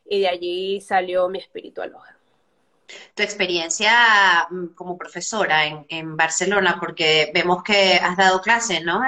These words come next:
Speaker 2: En la Universidad Politécnica de, de Barcelona.
Speaker 1: Sí, sí. La verdad es que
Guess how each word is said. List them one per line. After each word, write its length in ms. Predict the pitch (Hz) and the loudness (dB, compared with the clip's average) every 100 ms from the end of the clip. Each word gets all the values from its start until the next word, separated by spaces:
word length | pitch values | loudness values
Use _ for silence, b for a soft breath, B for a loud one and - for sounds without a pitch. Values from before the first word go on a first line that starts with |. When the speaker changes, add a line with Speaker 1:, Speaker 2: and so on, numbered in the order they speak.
| 269 | -2
Speaker 2:
En 100 | 180 | 0
la 80 | 175 | 0
Universidad 460 | 170 165 - 170 165 | 0 -2 0 0 2
Politécnica 640 | 196 196 170 180 196 185 | 0 0 -2 -2 2 2
de, 240 | 165 156 | 2 0
de 120 | 151 151 | 0 0
Barcelona. 680 | 147 - 165 269 170 - _ _ _ | 0 0 0 0 0 -4 _ _ _
Speaker 1:
Sí, 340 | - 240 240 214 | 2 4 6 4
sí. 240 | 220 196 135 b b b | 2 2 0 b b b
La 140 | 220 | 2
verdad 180 | 226 247 | 4 4
es 60 | 247 | 0
que 160 | 339 | -4